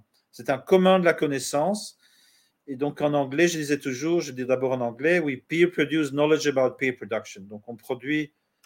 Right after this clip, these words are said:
en pair, euh, la connaissance sur le pair à pair. Et donc, le wiki, c'était un peu, si tu veux, le, la colle, euh, qui, qui nous a mis ensemble. Et puis, petit à petit,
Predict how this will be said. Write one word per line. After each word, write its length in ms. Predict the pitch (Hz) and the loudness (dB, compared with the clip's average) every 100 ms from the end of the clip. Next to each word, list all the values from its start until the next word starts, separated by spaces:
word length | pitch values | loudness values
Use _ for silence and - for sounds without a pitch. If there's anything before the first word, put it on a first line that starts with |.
| _ - | _ -6
en 160 | 120 | -6
pair, 580 | 110 147 160 180 180 - _ _ _ _ _ _ _ - | 0 8 10 10 8 -2 _ _ _ _ _ _ _ -2
euh, 720 | 135 127 123 120 117 117 110 | 2 4 4 2 0 -2 -2
la 100 | 135 | -2
connaissance 600 | 135 143 127 - 180 185 | 0 0 0 0 2 2
sur 120 | - | 0
le 120 | 160 151 | -2 4
pair 160 | 147 | 4
à 100 | 143 | 4
pair. 320 | 131 113 - _ _ _ _ _ _ _ _ _ _ _ - _ _ _ | 0 -4 -6 _ _ _ _ _ _ _ _ _ _ _ -20 _ _ _
Et 120 | 143 131 | -6 -2
donc, 240 | 156 156 | -2 0
le 100 | 151 | 0
wiki, 380 | 151 156 - 180 | 0 -4 -4 0
c'était 260 | 160 147 | 0 2
un 120 | 147 139 | 2 2
peu, 240 | 147 147 | 0 0
si 120 | 143 | -2
tu 120 | - | -8
veux, 160 | 127 143 | 0 0
le, 960 | 139 127 120 117 110 110 107 104 95 110 | 2 2 4 4 2 0 -2 -4 -6 -2
la 140 | 123 | -4
colle, 360 | 123 202 226 143 | 2 4 4 2
euh, 320 | 117 110 107 | 0 -2 -4
qui, 380 | 104 - 123 113 | -8 -12 -10 -10
qui 120 | 131 | -8
nous 200 | 127 120 | -6 -4
a 40 | |
mis 120 | 123 120 | -4 -4
ensemble. 460 | 110 - 175 185 | -6 -2 0 2
Et 40 | 147 | -2
puis, 120 | 135 | -4
petit 240 | - 123 | -10 -2
à 60 | 123 | -2
petit, 400 | - 156 208 | -2 -8 -6